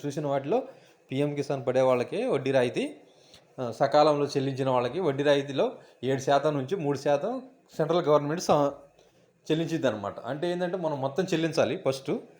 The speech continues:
తర్వాత ఏమైందంటే అది ఒక నెల, రెండు నెలల్లో మన అకౌంట్లో డైరెక్ట్గా పడిపోతాయి అనమాట. మూడు శాతం, మూడు పర్సెంటేజ్ అనేది మన అకౌంట్లో పడిపోతాయి అనమాట. ఈ విధంగా మనకి పీఎం కిసాన్ నుంచి మా, పీఎం కిసాన్ నుంచి డబ్బులు పడే వాళ్ళకి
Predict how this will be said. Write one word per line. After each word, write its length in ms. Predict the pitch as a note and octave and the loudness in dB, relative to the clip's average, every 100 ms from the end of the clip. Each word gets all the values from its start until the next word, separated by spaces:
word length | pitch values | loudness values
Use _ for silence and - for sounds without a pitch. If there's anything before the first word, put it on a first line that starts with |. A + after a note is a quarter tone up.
| _ _ | _ _
తర్వాత 360 | C#3 D#3+ E3+ E3 | 6 8 6 4
ఏమైందంటే 480 | D#3 D3 C3+ B2+ F#3 | 0 0 -2 -4 -2
అది 220 | D3 G#3+ | -2 0
ఒక 200 | F3+ D3+ | 0 2
నెల, 440 | C#3+ C3+ C#3+ D#3+ | 0 2 4 6
రెండు 160 | D3+ C#3 | 4 2
నెలల్లో 480 | C#3+ D3+ D#3 E3 A#2 - - | 0 2 2 2 -2 -16 -6
మన 420 | C#3 C#3 C#3 C3 - - _ - C#3 | -2 0 0 -2 -6 -20 _ -2 0
అకౌంట్లో 540 | C#3+ E3+ D#3+ G#3+ D4+ B2 | 4 4 4 2 2 2
డైరెక్ట్గా 340 | C#3 D#3 F3+ | 2 2 2
పడిపోతాయి 440 | D#3+ D3 D#3 D3 A2 | 4 6 6 4 2
అనమాట. 200 | G#2+ A2 | 0 0
మూడు 200 | C3 C3 | 2 4
శాతం, 360 | D3 B2+ B2 | 4 4 2
మూడు 140 | C3+ C3+ | 0 4
పర్సెంటేజ్ 480 | C3+ - B2+ A#2+ | 2 2 -4 -2
అనేది 340 | A2+ A#2 A#3+ - - - - _ - | -2 -2 -4 -8 -18 -20 -20 _ 0
మన 80 | C3 | 2
అకౌంట్లో 340 | B2+ C#3+ F3 | 2 0 -2
పడిపోతాయి 460 | C#3 B2+ B2+ A2 F#2+ | -2 2 2 2 -4
అనమాట. 160 | F#2 - - _ | -8 -16 -20 _
ఈ 120 | A#2+ C3 | 2 6
విధంగా 400 | D3 D#3+ D3+ A#3 | 6 4 2 0
మనకి 440 | E3 C#3+ E3 C#4+ - - _ C#3+ | 0 -2 0 -2 -6 -20 _ 0
పీఎం 260 | E3 E3 | 2 2
కిసాన్ 460 | D3+ D3 D#3 C#3 C3+ | -2 -4 0 0 -2
నుంచి 300 | B2+ D3+ B3+ | -4 -4 -6
మా, 280 | F#3+ C#3 - - C3 - - _ _ _ _ _ _ - | -4 -6 -8 -14 -20 -20 -20 _ _ _ _ _ _ -6
పీఎం 180 | D3+ D#3 | -4 -2
కిసాన్ 320 | D3+ E3+ D3+ | 0 2 2
నుంచి 160 | D3 D3 | 2 2
డబ్బులు 280 | B2+ C3+ | 2 4
పడే 200 | C3+ C3 | 2 4
వాళ్ళకి 520 | B2+ B2 A2+ A2 F3 | 6 4 2 -2 -8